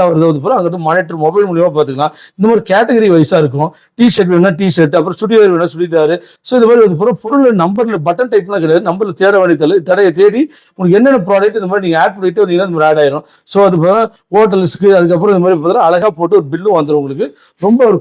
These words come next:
காம்பாக்டாவும் இருக்கும். So, இந்த மாதிரி வந்து பாருங்க, கை கடக்குமோ வந்து பாருங்க, யூஸ் பண்றதுக்கு இந்த மாதிரி பில்லிங் மிஷின்ஸ் யூஸ் பண்ணலாம். பில்லிங் மிஷின் வந்தாலே ஹீரோ மார்ட்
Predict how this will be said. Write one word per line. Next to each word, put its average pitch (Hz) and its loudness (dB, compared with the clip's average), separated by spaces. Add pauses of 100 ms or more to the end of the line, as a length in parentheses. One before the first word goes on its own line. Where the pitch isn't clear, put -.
காம்பாக்டாவும் 185 -2
இருக்கும். 135 -14 (260)
So, 247 2 (120)
இந்த 214 2
மாதிரி 247 4
வந்து 170 -4
பாருங்க, 208 -4
கை 220 2 (140)
கடக்குமோ 170 -2
வந்து 147 -4
பாருங்க, 170 0
யூஸ் 202 -4
பண்றதுக்கு 143 -4
இந்த 160 -2
மாதிரி 147 0
பில்லிங் 180 -2
மிஷின்ஸ் 160 -8 (140)
யூஸ் - -2
பண்ணலாம். 156 0 (400)
பில்லிங் 285 4 (100)
மிஷின் 269 2
வந்தாலே 196 0 (140)
ஹீரோ 185 2
மார்ட் 139 -4